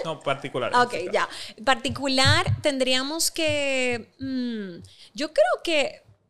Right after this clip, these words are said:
Speaker 2: iniciar por un proceso de, a veces cuando decimos "yo quiero encontrar el sentido", a veces entramos como muy aéreos. Yo creo que un buen primer paso es decir, "¿qué es lo que yo,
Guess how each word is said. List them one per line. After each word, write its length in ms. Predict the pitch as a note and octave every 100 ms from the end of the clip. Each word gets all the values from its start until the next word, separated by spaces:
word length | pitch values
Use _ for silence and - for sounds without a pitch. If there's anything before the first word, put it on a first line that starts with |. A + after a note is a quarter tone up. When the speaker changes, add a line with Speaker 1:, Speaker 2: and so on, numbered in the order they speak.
| _ _ _
Speaker 2:
iniciar 880 | C#4+ C#4+ C4 - C4 C4 C4 D#4 E4+
por 180 | B4 G4
un 160 | B3+ B3
proceso 880 | D#4 D4+ D4+ C#4+ C#4+ - D#4+ D#4 C4+
de, 680 | B3 A#3 A3 G#3+ G3 - _
a 100 | A3
veces 480 | C4 D#4+ C#5+ - -
cuando 260 | - B3+ B3+
decimos 400 | B3 B3+ C4+ D#4+
"yo 140 | D4+
quiero 180 | C#4+ C#4
encontrar 460 | D#4 D4+ A#3+ A3 A3+
el 60 | B3+
sentido", 640 | C4+ A3 A3 A3+ A#3+ A#3+ G#3+
a 80 |
veces 260 | G3 G3 B3+
entramos 460 | B3+ A3 G#3 A3 -
como 260 | B3 A3
muy 300 | G3+ F#3+ G3
aéreos. 680 | G#3 E3+ D#3 - - - - _ _ _ _
Yo 80 | A3
creo 180 | D#4+ F#4
que 80 | E4+
un 100 | B3
buen 220 | A#3 A#3
primer 360 | D4+ C4 A3 A3
paso 300 | A#3+ B3 C#4
es 60 |
decir, 320 | B3 A#3+ B3 A#3 -
"¿qué 100 | A#3+
es 140 | -
lo 140 | D4+ D4+
que 240 | B3+ G#3
yo, 400 | G#3 G#3+ G#3+